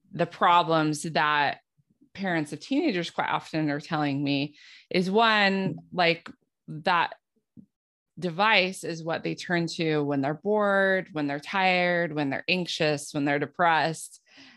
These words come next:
when they're lonely. And quite often they're just holing up in their room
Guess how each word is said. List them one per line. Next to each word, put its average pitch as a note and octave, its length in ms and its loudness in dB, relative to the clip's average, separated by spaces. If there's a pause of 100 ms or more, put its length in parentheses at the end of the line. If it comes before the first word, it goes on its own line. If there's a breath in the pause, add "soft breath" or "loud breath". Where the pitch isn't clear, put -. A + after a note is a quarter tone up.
(140 loud breath)
when D3+ 160 -4
they're D3+ 140 2
lonely. F3 920 2 (340)
And D#3 800 0
quite D#3+ 220 0
often D#3 840 -2
they're D3+ 200 2
just D3+ 360 -8
holing D#3+ 440 2
up D3 200 -2
in D3 140 0
their C#3 180 -2
room D#3 720 -2